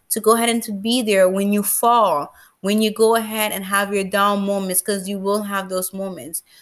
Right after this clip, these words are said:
Moments if you ever had go through a heartbreak, a heartache, or you went through your first rejection, regardless whatever that rejection could be.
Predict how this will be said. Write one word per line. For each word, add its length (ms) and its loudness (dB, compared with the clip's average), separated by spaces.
Moments 340 2
if 100 0
you 140 -6
ever 260 0
had 280 -2
go 160 0
through 220 -2
a 160 -2
heartbreak, 760 0
a 60 -14
heartache, 960 -2
or 80 -8
you 140 -6
went 220 -6
through 200 -6
your 80 -2
first 280 0
rejection, 760 -2
regardless 760 0
whatever 280 2
that 220 2
rejection 460 -4
could 220 -10
be. 340 -2